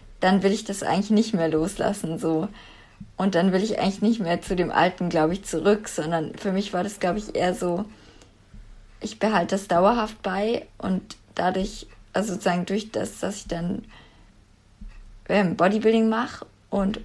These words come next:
beziehungsweise Wettkampf-Bodybuilding. Ich mein, man kann ja auch Lifestyle-Bodybuilder sein und,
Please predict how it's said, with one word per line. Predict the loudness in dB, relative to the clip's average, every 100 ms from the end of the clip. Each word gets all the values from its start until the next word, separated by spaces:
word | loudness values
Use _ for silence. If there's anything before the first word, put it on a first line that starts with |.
| -8
beziehungsweise | -8 -2 4 6 6 2 2
Wettkampf-Bodybuilding. | 2 2 0 -2 -2 0 2 2 0 0 0
Ich | -2 -2
mein, | 0 0 -4 -10
man | -4
kann | 2 2
ja | 2
auch | 2
Lifestyle-Bodybuilder | 2 2 2 2 4 4 2 2 2 4 2 2
sein | 4 4 4 0
und, | -4 -4